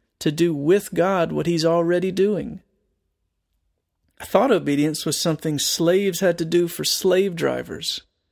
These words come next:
Jesus says, "No, it's something friends do together for one another." I had thought it was a trap set to embarrass me.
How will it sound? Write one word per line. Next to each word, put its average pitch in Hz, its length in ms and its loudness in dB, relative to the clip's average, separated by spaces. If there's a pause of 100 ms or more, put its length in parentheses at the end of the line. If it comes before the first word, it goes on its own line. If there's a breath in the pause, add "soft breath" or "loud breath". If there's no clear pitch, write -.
(280)
Jesus 165 340 -2
says, 151 280 0
"No, 170 460 0 (640)
it's 170 180 0
something 190 440 0
friends 185 600 0
do 170 280 0
together 165 680 -2 (380)
for - 200 -4
one 147 200 -2
another." 160 480 -2 (1040)
I 151 120 4
had 240 120 2
thought 160 180 4
it 165 80 2
was 143 140 -8
a - 140 -12 (120)
trap - 500 -2 (680)
set - 400 0
to 156 140 0
embarrass 143 640 0
me. - 240 -14